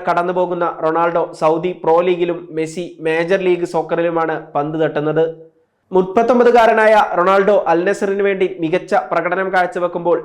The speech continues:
ലയണൽ മെസ്സി പരിക്കിന്റെ പിടിയിലാണ്. കോപ്പ അമേരിക്ക ഫൈനൽ മത്സരത്തിനിടെ പരിക്കേറ്റ താരം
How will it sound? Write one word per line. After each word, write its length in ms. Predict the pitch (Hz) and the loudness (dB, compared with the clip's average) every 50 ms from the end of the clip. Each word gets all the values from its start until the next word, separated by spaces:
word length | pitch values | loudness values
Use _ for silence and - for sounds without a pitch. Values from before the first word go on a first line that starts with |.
| 170 156 | -4 -2
ലയണൽ 320 | 156 156 165 170 185 190 190 185 | 0 0 2 2 2 0 0 -2
മെസ്സി 200 | 180 - 175 165 156 - 156 | -2 -4 -8 -12 -8 -6 -6
പരിക്കിന്റെ 420 | 143 143 143 143 - 170 170 156 | -4 -4 -4 -6 -2 -2 -2 -2
പിടിയിലാണ്. 460 | 160 156 156 156 151 156 156 160 165 170 160 - - _ _ _ _ _ _ _ _ _ _ _ _ _ - | -2 -2 -2 0 0 0 0 0 -2 -6 -8 -14 -20 _ _ _ _ _ _ _ _ _ _ _ _ _ 2
കോപ്പ 200 | 170 165 165 160 185 185 185 | 2 2 4 6 4 4 4
അമേരിക്ക 360 | 185 190 185 185 180 190 190 185 - | 4 2 0 0 2 2 -2 0 2
ഫൈനൽ 280 | 185 180 180 185 196 196 190 | 2 2 2 2 0 0 0
മത്സരത്തിനിടെ 600 | 185 185 185 - 185 185 180 190 180 185 180 185 180 - | -2 -4 -2 -2 -4 -2 -2 -2 -4 0 0 0 0 2
പരിക്കേറ്റ 380 | 180 175 180 175 - 190 185 185 180 185 | 0 -2 0 -2 -4 -2 -2 0 0 0
താരം 200 | 175 175 175 | 0 0 -2